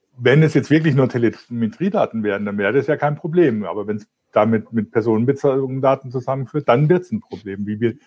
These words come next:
wie soll ich als normaler User jetzt entscheiden, ob ich Windows noch einsetzen darf?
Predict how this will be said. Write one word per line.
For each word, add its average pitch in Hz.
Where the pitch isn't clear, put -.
wie 104
soll 107
ich 104
als 101
normaler 107
User 113
jetzt 107
entscheiden, 107
ob 92
ich 101
Windows 196
noch 98
einsetzen 95
darf? 87